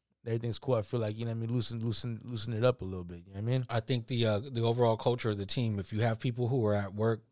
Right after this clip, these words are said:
Speaker 2: loving what they do, they don't look at it like work.
Speaker 1: Okay,
Speaker 2: And
Speaker 1: yeah.
Speaker 2: they're willing to give more, put in more, right?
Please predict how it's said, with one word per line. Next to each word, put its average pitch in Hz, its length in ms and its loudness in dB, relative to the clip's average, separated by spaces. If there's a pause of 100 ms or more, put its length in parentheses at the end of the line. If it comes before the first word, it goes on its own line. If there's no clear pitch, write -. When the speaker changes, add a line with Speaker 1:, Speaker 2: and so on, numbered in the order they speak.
(320)
Speaker 2:
loving 113 260 4
what 110 100 0
they 101 140 4
do, 127 340 4 (200)
they 110 80 0
don't 110 120 6
look 110 180 4
at 101 80 6
it 98 80 0
like 92 200 -2
work. 92 200 -2 (380)
Speaker 1:
Okay, 113 120 0
Speaker 2:
And 104 100 -2
Speaker 1:
yeah. 120 80 4
Speaker 2:
they're 110 140 8
willing 117 280 8
to 107 80 4
give 107 260 4
more, 107 180 6
put 107 220 4
in 104 100 2
more, 98 220 2
right? 95 240 0